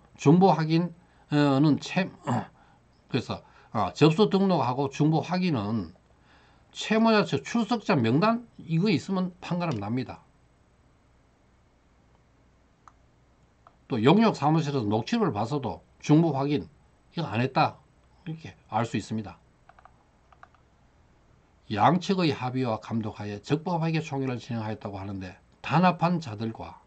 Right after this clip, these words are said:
당일 아침 위임장 검사 중복 확인, 이 등록 이런 걸 하지 않기로 합의를 했습니다. 그러니, 그래서 중복 확인 안, 그 위임장 검사 당일도 하지 않기로 했으니까 안 했고, 중복 확인도 안 했고,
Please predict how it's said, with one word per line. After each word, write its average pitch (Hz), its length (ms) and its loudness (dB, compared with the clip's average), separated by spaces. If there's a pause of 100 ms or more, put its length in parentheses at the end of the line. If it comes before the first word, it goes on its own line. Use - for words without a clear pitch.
(140)
당일 120 320 -2
아침 101 280 -8
위임장 104 380 -4
검사 95 280 -10
중복 98 300 -10
확인, 95 240 -12 (340)
이 113 260 -4
등록 117 340 0
이런 104 140 -8
걸 92 100 -12
하지 110 240 -12
않기로 185 380 -4
합의를 107 320 -10
했습니다. - 360 -20 (500)
그러니, 214 320 0
그래서 143 720 2 (400)
중복 135 340 6
확인 117 200 -4
안, 101 260 -10
그 123 120 0
위임장 120 360 2
검사 123 400 -2 (180)
당일도 113 460 -2
하지 123 200 -6
않기로 151 340 -2
했으니까 117 560 -6
안 117 80 -2
했고, 143 400 2 (320)
중복 110 260 -2
확인도 98 320 -6
안 147 140 0
했고, 196 360 0